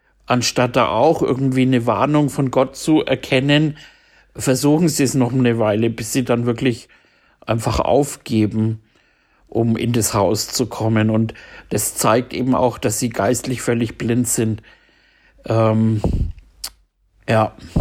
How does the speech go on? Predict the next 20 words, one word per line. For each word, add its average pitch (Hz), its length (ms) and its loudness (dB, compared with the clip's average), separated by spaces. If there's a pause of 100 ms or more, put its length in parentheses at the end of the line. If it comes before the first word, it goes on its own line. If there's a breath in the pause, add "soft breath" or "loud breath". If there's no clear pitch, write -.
(2500 loud breath)
Ähm, 131 720 4 (840 loud breath)
Vers - 400 -2
zwölf. 135 640 2 (440 soft breath)
Und 131 360 0 (120)
die 135 80 2
Männer 131 340 4
sprachen 139 520 0
zu - 140 -2
Lot: 135 640 2 (1700)
„Hast 139 360 -2
du 165 60 2
noch 156 180 0
jemand 139 400 2
hier, 165 460 2 (280 loud breath)
einen 135 640 2 (340)
Schwiegersohn 165 920 2
oder 127 480 2
Söhne 156 480 2
oder 120 280 0
Töchter, 147 520 -2